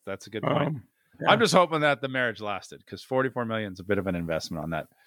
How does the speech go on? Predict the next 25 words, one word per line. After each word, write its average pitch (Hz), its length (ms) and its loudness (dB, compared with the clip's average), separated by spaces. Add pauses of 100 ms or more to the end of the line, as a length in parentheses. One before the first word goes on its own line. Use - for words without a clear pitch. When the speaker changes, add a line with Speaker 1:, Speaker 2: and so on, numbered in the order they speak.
(260)
Speaker 1:
Uh, 135 320 6
a 127 60 0
couple 175 260 4
more 160 260 4
of 160 40 4
your, 135 440 4
your 123 220 0
good 127 220 2
luck 143 220 4
things. 160 220 -2
Did 120 120 -6
you 147 60 -2
guys 170 240 2
know 185 100 2
that 147 200 4
rain 135 680 4
on 131 160 4
your 120 120 4
wedding 120 280 2
day 127 160 4
is 110 80 0
actually 117 380 4
considered 113 480 4
good 127 180 4
luck, 117 320 4